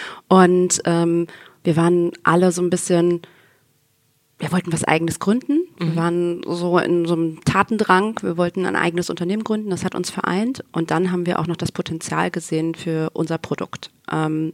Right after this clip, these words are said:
Speaker 1: und wir waren auch noch selbst Mütter zu dieser Zeit schon, ne? Also wir haben gesehen, dass da halt einfach ein, ein, ein Riesenpotenzial in dieser Zielgruppe ist. Es gibt kein Produkt,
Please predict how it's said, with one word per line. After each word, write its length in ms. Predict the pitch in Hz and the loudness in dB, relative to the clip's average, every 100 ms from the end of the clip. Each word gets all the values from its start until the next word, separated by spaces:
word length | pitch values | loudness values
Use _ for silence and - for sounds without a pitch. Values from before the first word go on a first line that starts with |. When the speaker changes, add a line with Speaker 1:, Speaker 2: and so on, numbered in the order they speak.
| - | 0
Speaker 1:
und 260 | - 226 254 | 8 8 8
wir 100 | 156 | 4
waren 120 | 151 | 4
auch 100 | 156 | 2
noch 100 | 151 | -2
selbst 320 | 151 - - | -4 -4 -4
Mütter 280 | 165 156 156 | -2 0 0
zu 120 | - | -2
dieser 240 | 156 147 - | -4 -4 -4
Zeit 320 | - 190 - | -2 -2 -2
schon, 200 | - - | -2 0
ne? 120 | 214 | 2
Also 180 | 285 - | 2 2
wir 100 | 170 | 0
haben 140 | 170 170 - - - - - - | 2 -2 -6 -12 -12 -14 -10 -2
gesehen, 360 | 170 165 185 | 2 6 6
dass 120 | 180 - | 4 0
da 120 | 160 | 0
halt 160 | 165 165 | 0 0
einfach 220 | 165 - | -2 -2
ein, 360 | 165 160 160 - | -2 0 -2 -2
ein, 340 | 165 160 156 - | -2 -2 -4 -8
ein 120 | - 160 | -6 -2
Riesenpotenzial 800 | 214 240 - 165 160 156 156 220 | 0 0 -2 -4 -2 -2 0 0
in 140 | - | -2
dieser 180 | 170 151 | -2 -4
Zielgruppe 360 | - 202 226 233 | -4 -4 -2 0
ist. 420 | 233 262 - - | 0 -2 -6 -12
Es 140 | - | -8
gibt 160 | - - | -6 0
kein 240 | - 185 | 0 0
Produkt, 480 | - 208 196 - - | -2 -4 -4 -8 -10